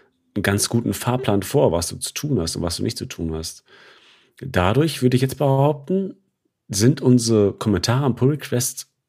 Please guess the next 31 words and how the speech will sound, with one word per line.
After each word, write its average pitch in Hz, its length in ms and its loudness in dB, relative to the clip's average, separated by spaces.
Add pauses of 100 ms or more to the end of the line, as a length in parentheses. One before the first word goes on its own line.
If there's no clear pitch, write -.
(140)
mal 90 220 0
zwei 98 300 -4
oder 92 160 -2
drei 95 280 -4
und 82 140 -4
dann 78 140 -8
war's 98 220 -2
das. - 360 -12 (1800)
Und 95 260 0
wenn's 139 280 2
mal 110 140 4
mehr 139 360 6
werden, 101 300 4
dann 98 100 4
liegt 113 140 -4
das 123 160 -4
wahrscheinlich, 131 680 -2 (100)
oder 82 240 -8
was 80 140 -8
heißt 85 180 -8
wahrscheinlich, 110 400 -2
dann 90 140 -2
lag 104 220 0
es 127 120 -4
in, 101 360 -2
in 98 120 -6
der 95 80 0
Vergangenheit 104 480 -2
immer 127 160 0
daran, 120 380 2
dass - 480 -6